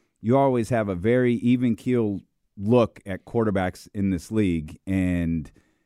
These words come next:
uh, you feverishly defended Josh Allen against the haters, uh,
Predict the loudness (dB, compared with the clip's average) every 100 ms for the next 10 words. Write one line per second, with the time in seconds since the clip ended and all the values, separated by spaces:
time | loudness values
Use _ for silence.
0 | _ _ -12 -8 -6 -6 -4 -6 2 4
1 | 6 4 2 0 -4 -2 -2 -2 -2 -2
2 | -2 -2 -4 -4 -2 -2 -2 -4 -4 -4
3 | -2 -2 -2 -6 -12 _ _ _ -10 -6
4 | -6